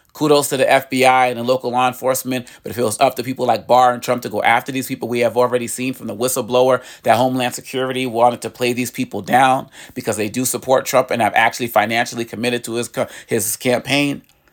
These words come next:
So they're not gonna do it. I'm glad the F B I is acting independently, but so many resources have been diverted from this that their job, I'm sure, is also harder. And these local law enforcement issues, uh, eh, eh, officers who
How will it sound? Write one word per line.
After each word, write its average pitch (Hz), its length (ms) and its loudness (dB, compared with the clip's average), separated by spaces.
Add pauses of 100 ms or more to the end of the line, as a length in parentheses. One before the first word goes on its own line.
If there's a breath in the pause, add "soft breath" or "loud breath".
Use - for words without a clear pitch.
(100)
So - 100 -10
they're 135 140 4
not 135 200 4
gonna 131 160 -2
do 139 160 2
it. 127 60 6
I'm 117 80 2
glad 127 240 4
the 110 100 -2
F 127 140 0
B 131 140 2
I 123 120 8
is 123 140 0
acting 120 360 0
independently, 127 760 -4 (280 loud breath)
but 123 280 4
so 147 160 -2
many 139 180 0
resources 127 600 0
have 123 140 2
been 120 140 -2
diverted 135 640 2
from 110 260 -4
this 107 280 -2 (340 loud breath)
that 120 280 4
their 170 220 4
job, 117 300 4
I'm 117 100 -4
sure, 127 240 -4
is 110 80 -6
also 120 380 -2
harder. 117 400 0 (420 soft breath)
And 123 200 2
these 110 120 -6
local 156 300 4
law 123 160 4
enforcement 117 460 -4
issues, 117 420 -8
uh, 127 160 4
eh, 104 220 -4
eh, 107 80 -2
officers 117 580 0 (220 loud breath)
who 113 340 -4